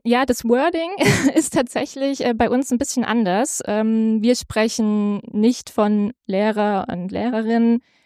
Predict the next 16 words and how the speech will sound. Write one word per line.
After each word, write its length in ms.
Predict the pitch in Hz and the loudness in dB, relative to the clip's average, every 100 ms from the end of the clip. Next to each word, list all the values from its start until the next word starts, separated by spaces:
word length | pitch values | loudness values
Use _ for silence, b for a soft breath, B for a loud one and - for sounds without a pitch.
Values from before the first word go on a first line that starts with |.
| b | b
Wir, 480 | 214 208 208 202 202 | -4 2 4 4 2
äh, 260 | 202 196 196 | 2 0 -2
bezeichnen 480 | - - 220 233 208 | -4 -2 0 0 -2
uns 240 | 202 208 | -2 -4
als 180 | - 208 | -6 -6
Lernbegleitungen, 1200 | 208 208 214 - 233 240 - 269 254 247 247 247 254 | -2 0 0 -2 0 0 0 0 4 4 4 2 0
was, 420 | 196 202 214 - - | 2 2 2 -4 -2
ähm, 420 | 190 196 196 190 - - 196 | 0 0 -2 -4 -6 -14 -20
vor 360 | _ - 214 | _ 0 2
allem 400 | 202 220 240 233 | 6 6 4 2
daher 720 | 208 208 214 240 214 208 - - | 2 4 4 2 2 2 0 -4
kommt, 460 | - 214 208 214 - | -2 0 0 -2 -4
dass 220 | 202 - | -4 -4
wir 420 | 202 196 196 170 | -2 0 0 -2
SchülerInnen 800 | - 247 240 214 - 220 208 | -4 -2 0 0 0 -2 -2
in 80 | 208 | -4